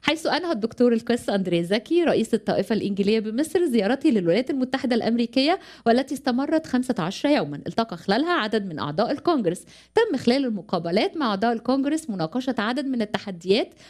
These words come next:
التي تواجه المجتمع المصري والدور الذي تقوم به الحكومة المصرية في دعم قضايا العيش المشترك والتنمية الاقتصادية بتوجيهات من الرئيس عبد الفتاح السيسي،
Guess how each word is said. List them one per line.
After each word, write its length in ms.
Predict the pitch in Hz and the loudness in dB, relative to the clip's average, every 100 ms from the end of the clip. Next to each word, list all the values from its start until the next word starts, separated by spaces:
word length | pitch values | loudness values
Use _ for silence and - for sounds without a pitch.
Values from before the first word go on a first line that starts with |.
| - 294 | -2 2
التي 260 | 427 349 | 2 0
تواجه 500 | - 277 453 247 233 | -4 0 2 2 0
المجتمع 520 | 190 190 - 285 226 | -2 -4 -2 -2 -2
المصري 440 | 185 208 320 240 226 | -2 -2 -2 0 0
والدور 440 | 202 190 311 349 | 0 0 0 0
الذي 240 | 202 190 190 | 0 -2 -4
تقوم 340 | 196 269 269 | -6 -4 0
به 100 | 302 | 0
الحكومة 440 | 262 247 294 311 | -2 -4 -2 0
المصرية 560 | 302 269 277 302 330 339 - - _ | -2 -4 -4 -2 0 -2 -10 -20 _
في 200 | 262 226 | 0 0
دعم 340 | 214 269 302 | 0 -2 -2
قضايا 380 | 302 247 269 269 | -2 0 0 2
العيش 340 | 208 269 269 | 0 -2 -6
المشترك 560 | 277 269 - 254 277 220 | -6 -6 -4 -2 -2 -6
والتنمية 360 | - 165 214 | -6 -2 0
الاقتصادية 640 | 262 254 190 190 208 277 392 - - - | 0 -2 -8 -4 0 0 0 -6 -20 -4
بتوجيهات 560 | 226 180 165 220 - | -4 -2 -2 -4 -4
من 40 | 202 | -10
الرئيس 300 | - 208 202 | -8 -6 -6
عبد 160 | 165 | -4
الفتاح 440 | 226 190 - 247 339 | -4 -6 -6 -4 -4
السيسي، 440 | 320 311 302 | 0 0 0